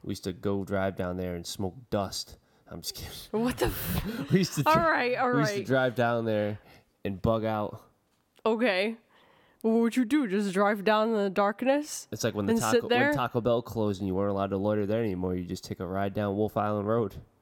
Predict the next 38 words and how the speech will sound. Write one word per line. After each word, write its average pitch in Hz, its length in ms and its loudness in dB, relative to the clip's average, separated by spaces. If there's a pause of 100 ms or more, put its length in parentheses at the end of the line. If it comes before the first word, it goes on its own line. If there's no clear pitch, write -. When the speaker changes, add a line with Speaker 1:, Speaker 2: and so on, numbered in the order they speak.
(480)
Speaker 2:
What 220 180 -4
did 202 220 -6
you 208 80 -2
see? 208 440 -2 (1120)
Did 208 80 -6
you 202 100 -4
see 214 260 0
anything? 262 480 0 (420)
Oh, 214 100 2
you 214 120 2
don't 214 100 4
wanna 214 180 4
Speaker 1:
Mm. - 60 -4
Speaker 2:
tell 220 200 2
me 214 140 0
because 190 300 -2
you 196 80 -2
don't 196 180 -2
believe 202 300 -2
in 190 120 0
ghosts, 196 280 -2
quote 190 260 0
unquote. 185 460 -2 (100)
Speaker 1:
Yeah. - 60 -8 (320)
Speaker 2:
What'd 208 200 -2
you 220 80 -2
see? 247 400 -2 (140)
Speaker 1:
I 415 100 0
didn't 95 180 0
really 101 200 0
see 110 200 -2
much. 117 480 -2
Speaker 2:
What'd 226 220 -2
you 254 100 0
see? 233 480 -2 (760)
Speaker 1:
Probably 135 300 0
a 87 60 0
deer. 95 440 -4